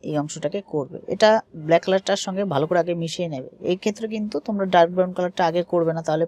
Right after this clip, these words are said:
ব্ল্যাক কালারটা যখন দেবে তখন একই রকম লাগবে, মনে হবে যেন কালো কালারটা করেছো। আমি পঞ্চাশটা কালার দিয়ে করছি, এই জন্য গ্রে গ্রিন কালারটা দিয়ে কালারটাকে আমি করছি।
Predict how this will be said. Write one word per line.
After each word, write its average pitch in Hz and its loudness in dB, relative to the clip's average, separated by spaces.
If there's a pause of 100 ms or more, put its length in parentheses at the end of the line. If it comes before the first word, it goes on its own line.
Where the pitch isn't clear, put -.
(120)
ব্ল্যাক 160 4
কালারটা 180 -4
যখন 175 -2
দেবে 185 0
তখন 185 -2
একই 165 0
রকম 170 0
লাগবে, 156 4
মনে 165 0
হবে 160 0
যেন 165 0
কালো 139 -2
কালারটা 139 -4
করেছো। - -10 (640)
আমি 220 2
পঞ্চাশটা 190 2
কালার 202 2
দিয়ে 208 0
করছি, 196 2 (180)
এই 180 0
জন্য 196 2 (3000)
গ্রে 175 8
গ্রিন 196 -2
কালারটা 180 2
দিয়ে 180 0 (1120)
কালারটাকে 165 4
আমি 165 -4 (160)
করছি। 170 -2